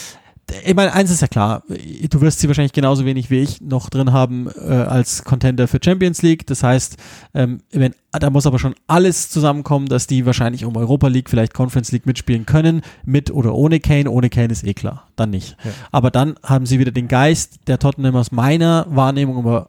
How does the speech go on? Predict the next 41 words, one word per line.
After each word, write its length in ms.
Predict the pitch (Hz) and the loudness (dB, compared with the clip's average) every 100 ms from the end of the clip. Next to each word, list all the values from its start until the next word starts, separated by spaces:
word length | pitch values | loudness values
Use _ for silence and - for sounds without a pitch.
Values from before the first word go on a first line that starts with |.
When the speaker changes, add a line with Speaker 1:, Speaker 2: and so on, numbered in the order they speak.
| _ - | _ -10
Speaker 1:
äh, 60 | 131 - - | -10 -10 -2
klar 220 | 170 180 | 0 2
gemacht 260 | 165 156 - | 2 0 0
hat. 80 | |
Die 60 | 131 | 2
wollen 160 | 139 135 | 2 2
gerne 160 | 127 | -2
eine 100 | 127 | 0
Mannschaft 400 | 123 139 143 - | -2 0 -2 0
haben, 340 | 127 127 127 127 - - _ - | 2 2 0 -8 -14 -20 _ -10
für 120 | - | -2
die 100 | 123 | 0
man 160 | 127 120 | 0 0
gerne 200 | 117 123 | 0 0
ins 120 | 113 | 0
Stadion 400 | - 107 107 98 | 0 0 -2 -4
kommt, 320 | - 101 - | -6 -8 -4
die, 260 | 120 113 - | -2 -2 0
wo 120 | 131 | 2
man 120 | 147 | 2
das 120 | 160 - | 2 -2
Gefühl 240 | 143 185 | 2 2
hat, 100 | 175 | 2
ja, 160 | 180 214 | 2 2
die 100 | 190 | 2
könnten 280 | 165 165 151 | -2 -2 -4
noch 140 | 147 | -2
alle 260 | 139 143 107 | 2 2 2
ein, 180 | 143 | -2
zwei 220 | 151 139 131 | 0 0 0
Schritte 320 | 135 131 127 | 0 -2 -2
dazu 360 | 113 - 170 | -4 0 0
nehmen. 300 | 185 170 165 | 2 2 2
Das 160 | 147 131 | 0 0
war 80 | 135 | 2
ja 100 | 120 | 2
eigentlich 220 | 127 127 | 2 0
der 100 | 117 | 0
Geist 300 | 120 135 135 | 2 0 0
unter 180 | 127 127 | -2 -2
Pochettino 600 | 123 - 135 147 151 | -2 -2 0 2 2